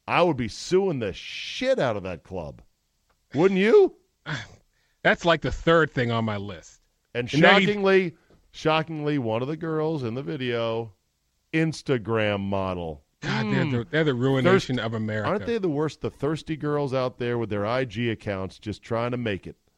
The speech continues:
Speaker 2: Yeah,
Speaker 1: 'Cause
Speaker 2: with,
Speaker 1: they
Speaker 2: with
Speaker 1: know.
Speaker 2: no discernible talent.
Speaker 1: No, none whatsoever. But they can, you know, get, get, get a N B A player all horny.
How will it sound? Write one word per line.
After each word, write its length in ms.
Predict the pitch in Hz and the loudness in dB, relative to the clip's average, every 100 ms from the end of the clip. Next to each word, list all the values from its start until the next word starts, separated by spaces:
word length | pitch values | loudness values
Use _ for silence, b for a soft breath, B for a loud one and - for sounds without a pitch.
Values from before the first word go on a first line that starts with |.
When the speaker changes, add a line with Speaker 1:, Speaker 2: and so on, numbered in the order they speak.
| _ | _
Speaker 2:
Yeah, 140 | 156 143 | -8 -4
Speaker 1:
'Cause 80 | |
Speaker 2:
with, 140 | 165 165 | 0 4
Speaker 1:
they 120 | 156 | 4
Speaker 2:
with 100 | 175 | 8
Speaker 1:
know. 160 | 190 180 | 8 8
Speaker 2:
no 200 | 202 247 | 8 6
discernible 540 | 240 - 240 240 240 | 4 6 6 6 2
talent. 560 | - 262 226 175 220 - - | 0 2 4 2 -2 -8 2
Speaker 1:
No, 340 | 269 294 - _ | 4 4 0 _
none 220 | 175 233 | 2 4
whatsoever. 640 | 233 226 - 233 302 320 - _ _ _ | 6 4 6 8 8 6 -8 _ _ _
But 180 | 165 160 | 2 4
they 120 | 151 | 2
can, 260 | 147 143 139 | 0 -2 -2
you 80 | 127 | 0
know, 240 | 113 123 - - | 0 -2 -6 -6
get, 180 | 120 - - | -6 -6 -8
get, 340 | 113 127 _ 92 | -6 -6 _ -6
get 160 | 127 | 0
a 300 | 131 127 127 110 | 2 4 2 -2
N 160 | 120 135 | -4 0
B 140 | 135 | 0
A 60 | 135 | 0
player 320 | - 139 139 | 0 0 2
all 100 | 135 | 2
horny. 320 | 151 185 143 | 2 0 -4